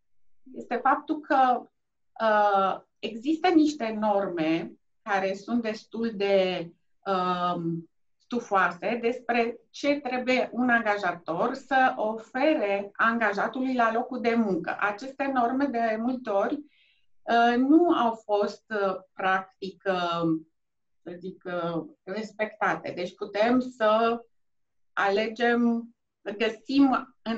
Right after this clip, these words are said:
aceste norme o soluție către, pentru a închide, a termina, a înceta contractul. Spre exemplu, uh,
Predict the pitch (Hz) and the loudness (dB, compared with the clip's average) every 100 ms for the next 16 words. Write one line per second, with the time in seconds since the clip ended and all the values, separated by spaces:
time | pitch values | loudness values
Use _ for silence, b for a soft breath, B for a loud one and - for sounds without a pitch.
0 | 202 202 240 233 214 185 180 180 180 214 | -2 -2 -6 -4 -4 -2 -2 -2 -2 -2
1 | 254 - _ _ _ _ _ _ _ 226 | -4 -14 _ _ _ _ _ _ _ 2
2 | 240 240 233 226 220 - _ - 233 240 | 4 4 4 2 -4 -14 _ -2 0 0
3 | 285 - 233 220 226 - 226 220 220 - | -2 -4 -4 -4 -6 -6 -6 -4 -6 -6
4 | - - _ _ 220 233 226 220 214 - | -14 -18 _ _ -4 0 0 0 -2 -12
5 | 214 196 196 202 190 190 190 - - 196 | -14 -8 -4 0 0 0 -4 -6 -6 -6
6 | 202 - 214 208 208 220 190 220 214 208 | -4 -2 0 -2 -4 -8 -4 -2 -2 -4
7 | 202 175 156 170 233 220 226 262 262 254 | -4 -6 -8 -8 -6 -6 -6 -6 -6 -12
8 | - _ _ _ _ - 220 214 202 | -14 _ _ _ _ 0 4 4 2